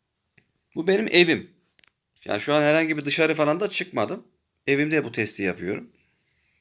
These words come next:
Yani beton duvarlarla ölü, örülü evimde yapıyorum. Dışarıda yapsam daha yüksek çıkacak biliyorum. Çünkü iki gün önce yaptığımda yüz on bir çıkmıştı. Bakın arkadaşlar, upload hızını görüyorsunuz.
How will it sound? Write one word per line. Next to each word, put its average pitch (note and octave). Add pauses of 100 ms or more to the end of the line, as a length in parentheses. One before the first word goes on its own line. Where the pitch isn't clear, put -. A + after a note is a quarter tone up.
(100)
Yani A#2
beton E3
duvarlarla F3
ölü, D#3
örülü D3+
evimde D3
yapıyorum. G2 (720)
Dışarıda E3
yapsam E3+
daha D#3
yüksek A#2+
çıkacak -
biliyorum. E3
Çünkü D#3
iki D#3+
gün D#3
önce A#2+
yaptığımda D#3
yüz D3+
on D#3
bir A#2+
çıkmıştı. - (920)
Bakın F3+
arkadaşlar, B2+
upload F#3+
hızını F#3+
görüyorsunuz. F3+